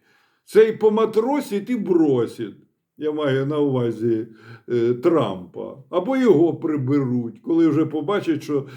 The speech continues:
далі так жити не можна.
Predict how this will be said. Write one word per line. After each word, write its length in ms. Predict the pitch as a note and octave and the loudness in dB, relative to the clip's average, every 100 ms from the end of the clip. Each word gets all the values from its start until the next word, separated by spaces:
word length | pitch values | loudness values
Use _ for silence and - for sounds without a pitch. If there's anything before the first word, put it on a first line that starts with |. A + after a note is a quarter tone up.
| - | -14
далі 840 | C3 B2 F#3+ G#3 G3 D3 A2 G2 - _ _ _ _ _ _ _ _ _ _ _ _ _ _ | -6 2 4 4 4 2 0 -6 -16 _ _ _ _ _ _ _ _ _ _ _ _ _ _
так 260 | E3+ D#3+ B2 | 2 4 2
жити 680 | B2 A3 G3+ C#3 B2 G2+ - _ - | 2 2 2 0 -2 -2 -10 _ -6
не 180 | C#3+ A#3 | 2 2
можна. 720 | F3+ C#3+ A2+ G2+ F#2 F#2 F2+ | 4 2 0 -2 -8 -12 -14